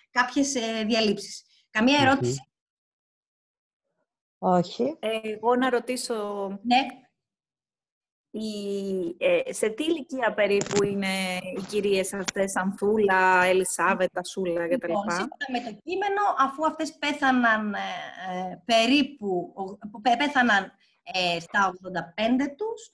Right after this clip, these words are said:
Speaker 1: και τα τε-, τελευταία τριάντα πέντε χρόνια είχαν να μιλήσουν, άρα αυτό έγινε γύρω στα πενήντα τους.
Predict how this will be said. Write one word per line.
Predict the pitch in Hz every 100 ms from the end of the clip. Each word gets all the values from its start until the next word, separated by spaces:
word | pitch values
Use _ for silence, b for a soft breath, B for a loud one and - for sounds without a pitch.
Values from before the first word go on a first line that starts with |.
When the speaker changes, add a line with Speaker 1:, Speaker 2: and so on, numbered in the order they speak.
| b b
Speaker 1:
και | 247
τα | 226 226
τε-, | 220 214 214
τελευταία | 220 208 208 285
τριάντα | 277 240 220 339
πέντε | - 269 226
χρόνια | - 240 233 226 190 180 -
είχαν | 247 226 202
να | 190
μιλήσουν, | 190 294 392 381
άρα | 381
αυτό | 302 427
έγινε | 359 320
γύρω | 381
στα | 403 339 339
πενήντα | 294 294 285 226 175 170 156
τους. | 151 - -